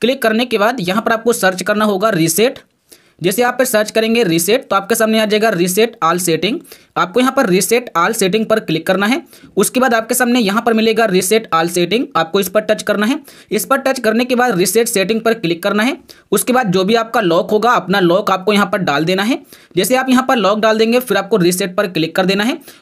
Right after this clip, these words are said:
और यहाँ से बैक आ जाना है। इतना काम करने से आपका सारा का सारा रीसेट हो जाएगा सेटिंग और यहाँ से आपका डेटा कुछ भी डिलीट नहीं होगा, ना आपका फ़ोटो और ना आपका वीडियो। तो यहाँ से आपका सारा सेटिंग रीसेट हो जाता है।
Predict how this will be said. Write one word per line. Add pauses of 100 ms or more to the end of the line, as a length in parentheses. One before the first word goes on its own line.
और
यहाँ
से
बैक
आ
जाना
है। (280)
इतना
काम
करने
से
आपका
सारा
का
सारा
रीसेट
हो
जाएगा
सेटिंग (300)
और
यहाँ
से
आपका
डेटा
कुछ
भी
डिलीट
नहीं
होगा, (240)
ना
आपका
फ़ोटो
और
ना
आपका
वीडियो। (280)
तो
यहाँ
से
आपका
सारा
सेटिंग
रीसेट
हो
जाता
है।